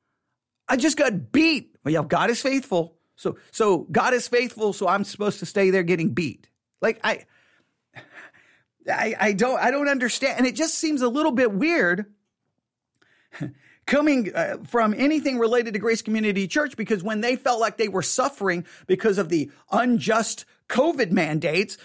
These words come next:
they fought it. Well, why did they fight it? Why? I mean, they should ju-, God is faithful. They should have just endured the persecution as they see it.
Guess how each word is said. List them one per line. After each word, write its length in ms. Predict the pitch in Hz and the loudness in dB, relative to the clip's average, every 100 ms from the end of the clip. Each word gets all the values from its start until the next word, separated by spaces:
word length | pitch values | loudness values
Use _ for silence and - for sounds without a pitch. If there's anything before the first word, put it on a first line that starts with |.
| - | -4
they 200 | 151 285 | 0 0
fought 360 | - 294 427 330 | 0 -2 0 0
it. 300 | - - _ _ _ _ - | -4 -14 _ _ _ _ 2
Well, 140 | 196 | 4
why 180 | 226 277 | 4 4
did 140 | 294 | 2
they 120 | 294 285 | 2 0
fight 360 | - - 440 | 0 0 0
it? 220 | - - _ _ _ _ _ _ _ _ _ _ - | -2 -8 _ _ _ _ _ _ _ _ _ _ -2
Why? 480 | 214 311 370 156 - - | 2 4 4 0 -6 -4
I 80 | 170 | -2
mean, 160 | 214 185 | 0 0
they 160 | 208 | 0
should 160 | 202 190 | 0 -4
ju-, 120 | 175 | -4
God 300 | 127 143 143 | -2 -2 -2
is 140 | 196 | -4
faithful. 400 | - 269 311 240 | 0 0 2 0
They 200 | 214 165 | 2 0
should 200 | 156 190 | 0 0
have 100 | 175 | -2
just 240 | 165 190 - | 0 -2 0
endured 520 | 196 160 208 240 233 | 0 2 4 4 2
the 60 | 214 | -2
persecution 800 | - 240 - 240 269 320 294 185 | -2 -2 -4 -2 -2 0 -2 -2
as 140 | 160 | -2
they 160 | 180 160 | -2 -2
see 240 | - 156 | -4 -8
it. 120 | 120 | -8